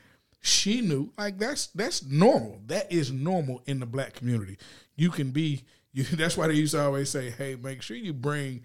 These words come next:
whoever you dating home," <laughs> because they might be related to you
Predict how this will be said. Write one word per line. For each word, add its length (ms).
whoever 340
you 200
dating 380
home," 440
<laughs> 160
because 420
they 140
might 560
be 160
related 480
to 80
you 260